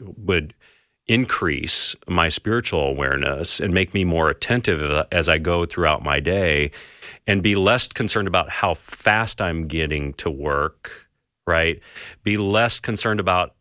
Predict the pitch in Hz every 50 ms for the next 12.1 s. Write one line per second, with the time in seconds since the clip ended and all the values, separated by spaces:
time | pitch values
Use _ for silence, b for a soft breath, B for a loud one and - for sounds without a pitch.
0 | - - 131 123 104 98 95 - - 120 107 101 98 90 82 - - 104 98 87
1 | - 95 87 - - 87 82 82 80 80 80 87 95 98 98 90 78 76 71 71
2 | 71 78 87 - - B B B B B B B B 98 95 101 101 104 113 -
3 | - - 127 104 - - 110 107 104 95 90 92 90 85 78 90 87 87 85 85
4 | 87 92 95 85 - - 90 82 82 71 69 85 92 95 101 104 95 85 80 78
5 | 76 - - 87 80 73 80 101 101 101 92 82 76 73 76 80 87 85 B B
6 | B B B B B B _ 104 98 95 101 107 120 120 - - 104 - - 107
7 | 104 98 90 98 80 85 85 90 90 95 90 - - 107 107 107 113 - - 85
8 | 85 82 78 78 - - - 110 104 98 92 90 90 85 82 80 - - 117 113
9 | 113 - 104 90 82 - - 90 85 85 82 78 76 B B B B B B B
10 | B 110 135 196 170 123 - - 110 98 98 98 92 90 80 76 98 92 87 85
11 | 85 80 73 71 67 69 73 82 87 92 95 87 80 69 67 71 71 69 67 -
12 | _ -